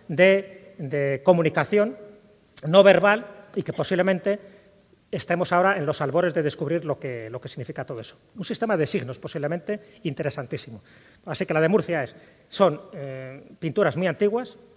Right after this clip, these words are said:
hechas por neandertales, pero no las he tenido en consideración ahora por lo que yo os quería exponer. Pero interesantísimo que también en Murcia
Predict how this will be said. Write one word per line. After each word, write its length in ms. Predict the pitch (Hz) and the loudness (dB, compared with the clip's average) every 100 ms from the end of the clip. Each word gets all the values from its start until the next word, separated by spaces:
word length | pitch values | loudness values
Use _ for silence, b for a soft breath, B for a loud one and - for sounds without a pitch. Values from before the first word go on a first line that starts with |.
| - | -8
hechas 280 | 180 170 - | -4 -4 -4
por 160 | 170 | -4
neandertales, 560 | 165 160 - 202 226 - B B B B _ - | -4 -4 -2 -2 -4 -8 B B B B _ -4
pero 220 | 151 151 | 0 2
no 120 | 180 | 2
las 180 | 185 - | 2 0
he 40 | |
tenido 220 | 180 180 | -2 -2
en 80 | 180 | -2
consideración 480 | 185 151 170 151 180 | -4 -4 -4 -2 0
ahora 320 | 175 196 - | 2 0 -2
por 160 | 170 175 | -4 -4
lo 100 | 175 | -4
que 120 | 151 | -4
yo 100 | 147 | -4
os 80 | - | -6
quería 200 | 139 143 | -6 -6
exponer. 420 | - 131 110 98 - | -8 -12 -14 -16 -12
Pero 140 | 117 | -8
interesantísimo 640 | 135 156 143 143 190 208 208 | -4 -2 -2 -2 -2 0 -2
que 80 | 180 | 0
también 220 | 170 180 | 2 2
en 100 | 165 | 4
Murcia 400 | 196 151 208 | 2 2 0